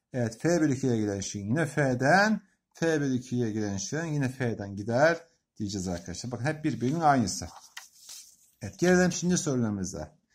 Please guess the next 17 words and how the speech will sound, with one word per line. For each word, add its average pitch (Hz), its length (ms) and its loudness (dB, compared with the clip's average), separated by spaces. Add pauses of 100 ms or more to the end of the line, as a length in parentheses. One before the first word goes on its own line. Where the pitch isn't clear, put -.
(380)
Ne 240 80 2
demiş 196 240 2
bakalım 165 400 0
burada? 147 500 6
Bir 185 80 0
tümsek 180 360 0
ayna 165 280 0
vermiş, 131 260 -8
bir 127 80 -10
çukur - 240 -4
ayna 185 300 6
vermiş. 180 720 4
Bunların 151 340 2
bize 135 160 0
neyini 165 220 0
soruyor 135 300 0
arkadaşlar? 147 680 4